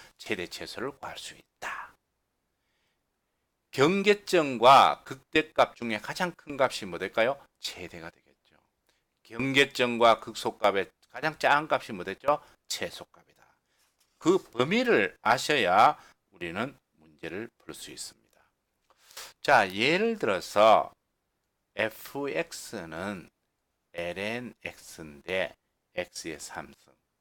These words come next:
이거의 최대값을 구하라 그랬어요. 최대값. 그런데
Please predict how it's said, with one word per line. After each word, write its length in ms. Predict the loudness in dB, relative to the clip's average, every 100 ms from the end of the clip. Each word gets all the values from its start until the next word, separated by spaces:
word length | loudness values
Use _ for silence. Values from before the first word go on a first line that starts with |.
| _ _ _ _
이거의 500 | -6 2 4 6 4 0 -12
최대값을 880 | -2 0 2 0 0 -4 -4 -14
구하라 280 | -14 -12 -14
그랬어요. 380 | -18 _ _ _ _
최대값. 540 | _ _ _ _ _ _ _ _ _ _ _ _
그런데 560 | 4 6 8 8 6